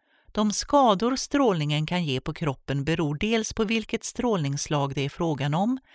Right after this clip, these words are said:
dels på storleken av stråldosen. Skadorna ökar med ökande dos. Man vet inte om det finns något värde under vilket stråldoser är helt ofarliga.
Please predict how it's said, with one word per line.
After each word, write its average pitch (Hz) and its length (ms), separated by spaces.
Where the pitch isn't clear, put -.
dels 202 380
på 208 120
storleken 147 680
av 127 100
stråldosen. 151 920
Skadorna 170 600
ökar 190 500
med 208 220
ökande 127 380
dos. - 520
Man 190 220
vet 202 240
inte 233 180
om 190 100
det 185 80
finns 170 320
något 160 320
värde 175 380
under 220 420
vilket 214 340
stråldoser 147 760
är 147 140
helt 135 340
ofarliga. 175 800